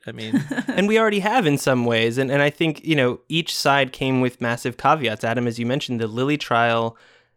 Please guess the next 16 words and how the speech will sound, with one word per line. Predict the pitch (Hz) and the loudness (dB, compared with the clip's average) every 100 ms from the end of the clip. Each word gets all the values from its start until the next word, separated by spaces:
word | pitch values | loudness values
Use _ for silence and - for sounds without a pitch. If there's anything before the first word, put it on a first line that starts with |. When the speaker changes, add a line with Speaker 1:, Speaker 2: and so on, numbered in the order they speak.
| _ _ | _ _
Speaker 3:
was | 131 151 151 | -2 0 2
very | 175 185 | 2 2
promising, | 175 160 175 156 - 117 | 2 2 2 0 -2 -2
but | 120 - | -2 -2
they | |
used | 120 123 131 127 | -2 0 0 -2
a | 117 | -8
different | 117 - 175 | -10 -8 -6
endpoint | - 131 127 131 127 139 | 0 0 0 0 0 -2
as | 123 120 | -6 -6
the | 123 | -6
primary | - 123 120 113 113 120 | -2 -2 0 0 -2 -2
in | |
terms | 113 120 117 | -4 -6 -6
of | 113 | -4
measuring, | 120 113 117 117 117 | -2 -2 -2 -2 -4